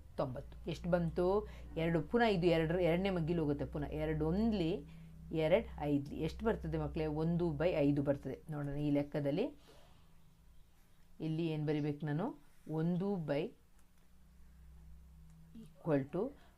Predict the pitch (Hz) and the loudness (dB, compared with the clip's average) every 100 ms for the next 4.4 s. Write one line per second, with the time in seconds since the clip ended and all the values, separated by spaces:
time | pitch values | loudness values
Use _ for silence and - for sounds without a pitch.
0 | - 151 156 175 185 202 170 202 208 214 | -8 -2 0 2 0 0 2 4 6 4
1 | 147 143 143 151 220 - - - - 180 | 0 0 0 -2 -6 -10 -20 -20 -8 -2
2 | 202 214 - - 165 - - - - - | 0 -2 -4 -6 -6 -8 -20 -20 -20 -4
3 | 147 143 143 135 175 254 - - - 190 | 0 2 2 0 -2 -4 -12 -20 -2 2
4 | 202 170 220 | 2 2 0